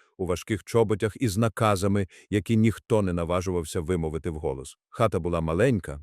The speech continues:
з дерева, змученого довгими зимами і давнім голодом. В одній із кімнат Ревека тремтячими руками поправляла спідницю, не від безпосереднього страху, а від холоду і від втоми, яка давно стала частиною її тіла.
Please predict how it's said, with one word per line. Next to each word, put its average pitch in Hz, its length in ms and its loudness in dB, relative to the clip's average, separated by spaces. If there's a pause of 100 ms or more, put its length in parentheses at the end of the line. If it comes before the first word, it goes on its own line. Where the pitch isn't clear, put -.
(100)
з 78 140 -10
дерева, 80 440 0 (420)
змученого 180 640 2
довгими 143 440 2
зимами 139 420 0
і 127 60 0
давнім 90 360 0
голодом. 71 480 -4 (280)
В 117 60 2
одній 160 240 6
із 160 220 0
кімнат 104 440 2
Ревека 98 440 0
тремтячими 90 640 -2
руками 101 440 -2
поправляла 90 560 -2
спідницю, 85 680 -6 (300)
не 151 180 4
від 180 120 2
безпосереднього 107 760 0
страху, 95 480 -2 (280)
а 113 100 2
від 110 140 0
холоду 113 460 2
і 101 120 2
від 92 180 -2
втоми, 92 540 2
яка 87 240 -2
давно 92 340 0
стала 90 300 -2
частиною 87 640 -4
її 82 320 -4
тіла. 78 400 -8